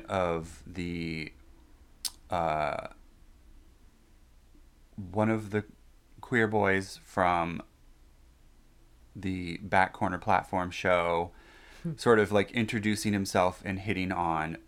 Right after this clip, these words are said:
Speaker 1: someone who had just arrived, and we went back out, and they took their spot back up on the platform, and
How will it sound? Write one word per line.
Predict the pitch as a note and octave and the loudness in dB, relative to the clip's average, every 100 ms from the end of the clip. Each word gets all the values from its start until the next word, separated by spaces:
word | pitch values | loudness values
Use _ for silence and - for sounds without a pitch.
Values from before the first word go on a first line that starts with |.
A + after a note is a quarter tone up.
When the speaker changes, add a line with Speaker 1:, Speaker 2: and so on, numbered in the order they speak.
| _ _ - | _ _ -12
Speaker 1:
someone | - G2 F#2 F2+ | -2 0 0 -2
who | F#2 | -2
had | D#2+ | -2
just | D#2+ D2+ G2+ | -4 -6 -4
arrived, | B2 E3+ A2+ F2+ E2 E2 - - | 2 6 6 6 2 -4 -12 -4
and | F#2+ F2+ E2+ E2+ F2 F#2 - - - - - - - - - - - - - | 0 2 2 0 -6 -12 -20 -20 -20 -20 -20 -20 -20 -20 -20 -20 -20 -20 -16
we | F#2 F#2 F2+ E2+ E2 E2 F#2 - - - - - - _ _ - - - - - | -8 -6 -4 -4 -4 -4 -8 -12 -20 -20 -20 -20 -20 _ _ -20 -20 -20 -20 -8
went | F#2+ G2+ F2+ | -2 -2 2
back | F#2 F#2 - | 4 4 4
out, | F#2+ G2+ G#2+ A2+ - | 6 8 6 4 -4
and | F2+ E2 E2 | -6 -4 -2
they | F2 F2 F#2+ | -2 -2 -4
took | - G2+ - | -8 -8 0
their | F#2 | 0
spot | F2+ - F2+ F2+ D#2+ | 0 2 4 4 2
back | E2+ - | 0 0
up | F#2 - | -6 -2
on | F2 F2 | -4 -2
the | E2+ E2 - - _ - | -4 -4 -8 -14 _ -12
platform, | - F#2+ - G#2 G2 F#2+ F#2 - | 2 2 2 -2 0 0 0 -4
and | F2+ E2+ E2 E2 D#2+ | -4 -2 -2 -2 -6